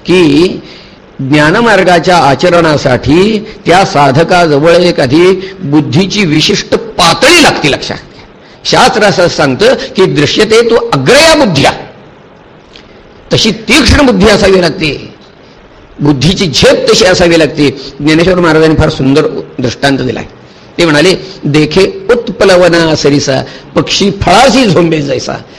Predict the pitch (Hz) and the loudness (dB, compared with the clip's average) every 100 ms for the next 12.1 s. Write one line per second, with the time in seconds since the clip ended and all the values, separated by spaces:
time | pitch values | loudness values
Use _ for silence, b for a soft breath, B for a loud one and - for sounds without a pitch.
0 | B - 156 170 196 170 175 208 170 202 | B -2 0 2 2 2 0 -2 0 0
1 | 320 - 175 160 139 139 139 135 120 123 | 0 -2 -4 -4 -4 -2 -2 -4 -6 -10
2 | - - - - - - - - - - | -16 -20 -20 -20 -20 -20 -20 -20 -20 -20
3 | - - - - - - - - - - | -20 -20 -20 -20 -20 -20 -20 -20 -20 -20
4 | - - 143 147 175 180 156 151 175 165 | -18 -6 0 2 4 2 2 2 2 2
5 | 160 156 151 143 117 - - - - - | 2 2 2 2 0 -2 -4 -14 -20 -20
6 | - - - - B B B - 139 123 | -20 -20 -20 -20 B B B -16 -8 -2
7 | 156 196 214 208 - 165 180 180 160 - | 0 2 2 2 2 0 0 -2 -2 -2
8 | 151 156 135 123 135 - - B B - | 0 0 0 -2 -2 -6 -18 B B -4
9 | 180 170 170 240 240 214 208 170 160 185 | 0 0 2 2 2 2 2 2 2 2
10 | 208 202 147 143 170 - 185 185 - 170 | 0 0 0 2 0 0 0 -2 0 2
11 | 190 208 - - - 147 156 170 240 - | 4 4 0 -4 -8 -2 2 2 2 -2